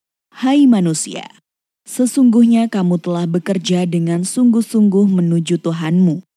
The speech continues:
maka pasti kamu akan menemuinya." Quran Surat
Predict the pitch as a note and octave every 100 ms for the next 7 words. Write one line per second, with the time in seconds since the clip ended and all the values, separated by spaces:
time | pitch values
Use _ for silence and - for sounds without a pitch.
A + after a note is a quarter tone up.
0 | _ _ _ _ - D#3+ D#3+ D#3+ D#3+ E3
1 | F#3 F3 E3 F#3 C4+ - G3+ F#3+ E3+ E3
2 | F3+ F3 E3+ D#3 D3 F3 - - _ _
3 | _ _ _ _ _ F3+ - A3+ B3 B3
4 | G#3 F#3 F#3+